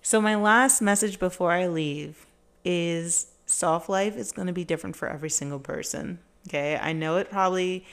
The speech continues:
you're thinking, "Okay, this is a really funny term," and honestly, it's really funny to me because I just remember being called soft, like, my whole childhood and being so angry about it, but now I'm taking the power back.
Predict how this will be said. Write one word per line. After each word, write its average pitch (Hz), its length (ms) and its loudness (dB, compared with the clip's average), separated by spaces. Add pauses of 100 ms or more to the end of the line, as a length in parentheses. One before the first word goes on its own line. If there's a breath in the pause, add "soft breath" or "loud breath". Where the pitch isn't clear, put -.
(180 loud breath)
you're 175 120 -2
thinking, 190 380 -2
"Okay, 156 240 -2
this 151 180 -2
is 233 120 -6
a 277 60 -4
really 180 260 -2
funny 160 280 -4
term," 151 400 -6
and 147 220 -6
honestly, 156 480 -4
it's 151 140 -8
really 147 180 -4
funny 151 300 -6
to 151 80 -4
me 143 240 -6
because 156 500 -8 (380 loud breath)
I 170 120 2
just 175 160 -4
remember 175 300 0
being 160 240 -4
called 143 360 -6
soft, - 520 -4 (120)
like, 147 240 -8 (200)
my 143 220 -8
whole 143 360 -6
childhood 180 640 -6 (420 loud breath)
and 160 320 -2
being 170 280 -2
so 160 240 0
angry 147 400 -2
about 196 260 0
it, 214 160 2
but 196 140 0
now 165 240 4
I'm 196 120 0
taking 208 340 -2
the 185 80 0
power 147 360 0
back. - 480 -6